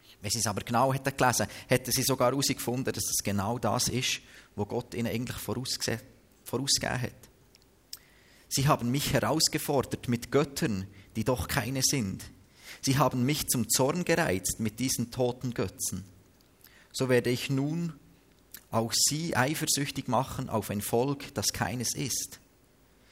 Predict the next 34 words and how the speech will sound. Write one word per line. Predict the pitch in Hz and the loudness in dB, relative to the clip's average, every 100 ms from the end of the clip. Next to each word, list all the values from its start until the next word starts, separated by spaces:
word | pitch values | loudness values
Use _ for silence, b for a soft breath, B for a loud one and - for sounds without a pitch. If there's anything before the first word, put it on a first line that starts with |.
| b b | b b
Ich | 110 127 | -4 0
will | 113 | 2
sie | 117 | 2
zornig | - 127 147 160 143 | 4 2 0 -2 2
machen | 135 - 151 | 2 2 -4
auf | - 104 - | -4 -4 0
Menschen, | 107 113 139 - 143 143 b b b - | 0 0 -2 -4 -6 -8 b b b -6
die | 107 | 0
nichts | 113 120 - | 0 -2 -6
von | - 110 | -4 -2
mir | 107 107 | -2 -2
wissen. | 110 - - 90 - - _ _ _ _ _ _ _ b b b b | -4 -4 -4 -8 -14 -20 _ _ _ _ _ _ _ b b b b
Gott | 151 143 | 0 2
hat | 147 | 0
dem | 139 | 0
Volk | 147 147 - | 0 0 0
Israel | 151 160 139 147 143 B | 2 4 6 6 4 B
schon | 151 143 | 0 2
im | |
fünften | - 165 - 123 | 0 -2 -2 0
Mose, | 127 160 - 98 | -2 -2 -2 -4
steht | - 82 - | -4 -6 -6
das, | - | -8
fünfter | 139 - 113 | -8 -6 -4
Mose | 120 120 117 | -4 -4 -6
zweiunddreißig, | - 113 120 110 110 - | -4 -2 -2 -2 -2 -2
Vers | - 95 117 | -2 -6 -6
einundzwanzig, | 113 - - 85 - | -10 -10 -10 -10 -6
lesen | - 117 - 131 | -4 -2 -2 -2
wir, | 120 - b b b b b b b b _ - _ _ - | -6 -14 b b b b b b b b _ -20 _ _ -12
dass | - - | -8 -6
Gott | 117 - | -4 -2
gesehen | - 117 123 | 0 0 0
hat, | 113 - - | -4 -4 -8